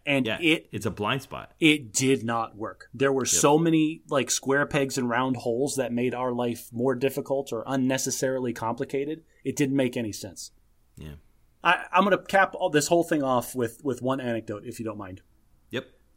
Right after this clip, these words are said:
Speaker 1: And so I was a senior captain in this flying squadron, and we were flying on night shift, and it was probably three in the morning, okay?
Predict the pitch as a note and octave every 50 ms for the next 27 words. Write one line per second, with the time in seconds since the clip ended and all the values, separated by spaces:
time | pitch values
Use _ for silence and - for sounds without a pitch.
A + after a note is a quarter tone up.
0 | _ _ C#3+ C#3 C#3+ - E3+ D3 D3 C#3 D3 D3+ D#3 D3+ D#3 D3+ D3 C3+ - -
1 | - E3 C3+ A#2+ - D3+ F3 F3+ E3+ - F3 C#3 B2+ B2 - C3 D3 - D3+ C3+
2 | B2+ B2 A#2+ - C3 A#2+ A2+ A#2+ A#2+ - A2+ A2+ A2+ A2 B2 C#3+ E3+ - B2 A#2+
3 | A#2 B2+ A#2+ A#2 - D3 C#3+ D3 D3 C#3+ C3 B2+ C3+ C3 C3 B2+ - - - D3
4 | D3 - - - - C#3 A2+ A2 A#2+ B2+ C#3 B2+ B2 B2 A#2+ A2+ - - - B2+
5 | B2 A#2+ A#2 A2 A#2+ A2+ G#2+ - A#2+ A#2 A#2 A2 G#2 G#2 G2 E2+ E2+ - _ _
6 | - B2 B2 B2+